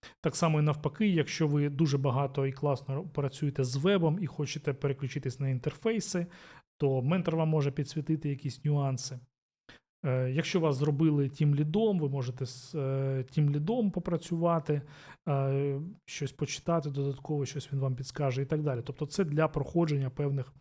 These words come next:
етапів в кар'єрі. А, до мене часто звертаються, наприклад, е, новачки, які лише починають, і, ну, от вони хочуть в формат менторства.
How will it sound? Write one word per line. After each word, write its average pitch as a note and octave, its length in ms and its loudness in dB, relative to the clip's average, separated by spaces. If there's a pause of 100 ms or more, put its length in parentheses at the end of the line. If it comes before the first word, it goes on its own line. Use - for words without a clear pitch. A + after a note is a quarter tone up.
(560)
етапів C#3 440 0
в - 100 -16
кар'єрі. C#3 540 0 (500)
А, C#3 560 0
до E3+ 140 4
мене F#3 200 6
часто F#3 300 0
звертаються, C#3 600 0
наприклад, A#2+ 520 -6
е, - 20 -2 (500)
новачки, C3 480 -4
які B2+ 440 -4
лише C#3+ 380 -2
починають, D3 760 0
і, C#3+ 260 0 (460)
ну, C#3+ 160 0
от - 220 -12 (100)
вони D3 240 0
хочуть C#3 380 -6
в - 40 -20 (100)
формат B2 380 -6
менторства. B2 480 -8